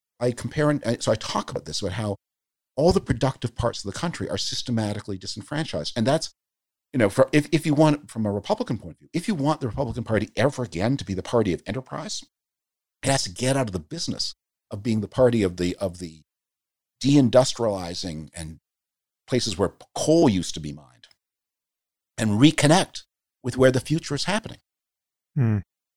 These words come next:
Speaker 1: Trumpocalypse is, is full of ideas for making the political system more responsive to the country. That's one of the ways that you protect the country against future Donald Trumps.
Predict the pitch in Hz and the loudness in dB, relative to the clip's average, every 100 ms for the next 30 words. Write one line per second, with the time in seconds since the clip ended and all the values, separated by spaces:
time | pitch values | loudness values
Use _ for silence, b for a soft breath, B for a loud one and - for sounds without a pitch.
0 | _ _ _ _ _ - 123 - 147 - | _ _ _ _ _ -10 -8 -2 -2 -2
1 | - - - - 95 - _ _ _ _ | -14 -14 -14 -10 -10 -10 _ _ _ _
2 | _ - 143 117 101 92 85 73 - 92 | _ -4 -2 0 -2 -2 -6 -6 -10 -8
3 | 92 98 92 87 _ 95 117 117 98 - | -6 -6 -6 -8 _ -14 -12 -8 -8 -8
4 | - - - _ _ _ _ _ _ _ | -10 -14 -20 _ _ _ _ _ _ _
5 | _ _ _ _ _ - 113 120 104 - | _ _ _ _ _ -6 2 2 2 -2
6 | 92 - 69 69 - 82 92 123 160 107 | -4 -4 -8 -10 -8 -8 -4 -2 -2 -2
7 | 113 151 131 95 98 76 55 - - _ | 0 2 2 2 2 -2 -6 -12 -12 _
8 | _ _ _ _ 90 82 _ _ _ 98 | _ _ _ _ -4 -4 _ _ _ -6
9 | 90 87 _ _ _ _ _ _ _ _ | -6 -6 _ _ _ _ _ _ _ _
10 | _ - 120 - 196 - - 76 85 85 | _ -4 -2 2 2 0 -8 -8 -6 -8
11 | - - 107 - 90 87 85 156 - 131 | -8 -6 -6 -4 -6 -4 -6 -8 -6 -6
12 | - - | -8 -14